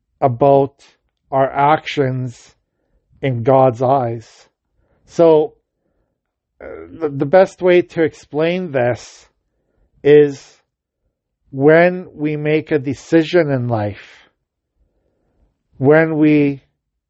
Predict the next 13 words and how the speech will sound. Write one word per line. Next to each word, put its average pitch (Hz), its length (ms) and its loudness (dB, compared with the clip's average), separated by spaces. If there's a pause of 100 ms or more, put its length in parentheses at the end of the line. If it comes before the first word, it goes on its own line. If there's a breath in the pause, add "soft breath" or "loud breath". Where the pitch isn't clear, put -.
(600)
are 139 540 2 (380)
doing 170 440 0
s-, - 260 -20
uh, 127 520 -2
something 139 800 -2 (1160)
in 147 220 2
our 143 160 4
everyday 143 640 0
life, 135 440 0 (1700)
are 143 220 4
we 165 220 2
doing 170 640 -2
it 131 520 -4